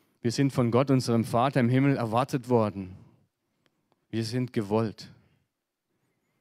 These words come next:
Das macht uns wertvoll, das gibt uns Bedeutung. Der zweite Aspekt ist die Frage, werde ich geliebt?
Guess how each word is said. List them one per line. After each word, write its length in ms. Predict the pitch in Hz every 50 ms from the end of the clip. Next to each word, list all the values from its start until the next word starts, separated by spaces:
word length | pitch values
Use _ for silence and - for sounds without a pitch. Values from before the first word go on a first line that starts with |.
| _ _
Das 160 | - 113 -
macht 240 | - 127 131 131 -
uns 180 | 135 123 - -
wertvoll, 580 | 113 117 135 151 - - 160 160 156 160 151 135 - _ _ _ _ _ _ _ _ _ _
das 260 | - 123 127 123 -
gibt 260 | - 135 127 - -
uns 220 | - 127 127 117 -
Bedeutung. 640 | - - - 123 101 104 101 - 117 104 95 90 82 - - - _ _ _ _ _ _ _ _ _ _ _ _ _ _ _ _ _ _ _ _ _ _ _ _ _ _ _ _ _ _ _ _ _ _ _ _ _ _ _ _ _ _ _ _ _ _ _ _ _ _ _ _ _ _ _ _ _ _ _ _ _ _ _ _ _ _ _ _ _ _ _ _ _ _ _ _ _ _ -
Der 100 | 123 -
zweite 380 | - 117 117 143 165 185 160
Aspekt 580 | 165 147 - - 170 160 - _ - - - - - - - - - - _ _ _ _ _ _ _ _ _ _ _ _ _ _ _ _ _ _ _ _ _ _ _ _ _ _ _ _ _ _ _ _ _ _ _ _ _ _ _ _ _ _ _ _ _ _ _
ist 100 | - -
die 80 | - 123
Frage, 460 | - - 107 107 127 143 135 143 123
werde 240 | 117 120 123 123 135
ich 180 | 127 120 - -
geliebt? 540 | - 131 123 131 131 123 - - - -